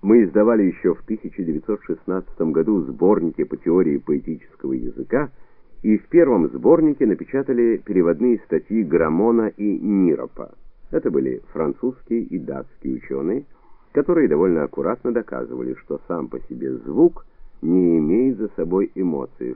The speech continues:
что он разноэмоционален. Так мы расчищали стол, на котором собирались работать. Нашими соседями и друзьями были Лев Якубинский, Сергей Бернштейн. Мы знали,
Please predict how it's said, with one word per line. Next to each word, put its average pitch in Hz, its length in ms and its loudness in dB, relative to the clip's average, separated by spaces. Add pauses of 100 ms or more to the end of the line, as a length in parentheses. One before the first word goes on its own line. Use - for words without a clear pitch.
что 92 140 -4
он 95 180 -2 (100)
разноэмоционален. 67 1700 -6 (880)
Так 117 220 -4
мы 87 280 -2
расчищали 76 720 -6 (140)
стол, 85 320 -2 (360)
на 67 140 -8
котором 67 460 -8
собирались 62 460 -10 (140)
работать. 60 580 -12 (1300)
Нашими 160 420 2
соседями 107 500 2
и 78 60 2
друзьями 73 600 -2
были 87 360 -2
Лев 180 340 -2
Якубинский, - 800 -6
Сергей 76 400 -4
Бернштейн. 62 880 -8 (880)
Мы 117 200 4
знали, 101 340 2